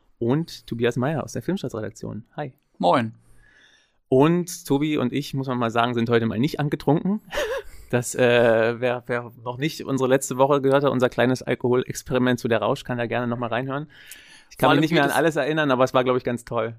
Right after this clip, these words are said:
Speaker 2: Vor allem ist das Experiment ja im Grunde erst mit dieser Woche beendet, weil man dann nämlich direkt miteinander zwei Folgen hören kann, den Vergleich
Speaker 1: Ja.
Speaker 2: hat.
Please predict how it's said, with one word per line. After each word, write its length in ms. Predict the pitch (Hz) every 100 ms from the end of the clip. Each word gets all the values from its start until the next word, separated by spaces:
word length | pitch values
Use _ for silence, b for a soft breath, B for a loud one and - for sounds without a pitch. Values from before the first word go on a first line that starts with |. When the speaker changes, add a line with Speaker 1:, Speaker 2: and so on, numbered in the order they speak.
| _
Speaker 2:
Vor 140 | - 117
allem 180 | 156 -
ist 140 | 151
das 80 | 147
Experiment 500 | 151 - 135 123 156
ja 60 | 151
im 80 |
Grunde 240 | 131 135 160
erst 220 | 143 139
mit 140 | 127
dieser 260 | 156 165 139
Woche 160 | 127 120
beendet, 480 | 117 151 175 151
weil 100 | 127
man 160 | 120 120
dann 140 | 123
nämlich 320 | 160 127 139 -
direkt 240 | 127 139
miteinander 440 | 160 127 131 165
zwei 240 | 143 - 123
Folgen 360 | - 143 196
hören 240 | 135 117 117
kann, 240 | 127 151
den 140 | 127 120
Vergleich 440 | 120 110 139 175
Speaker 1:
Ja. 60 | -
Speaker 2:
hat. 180 | -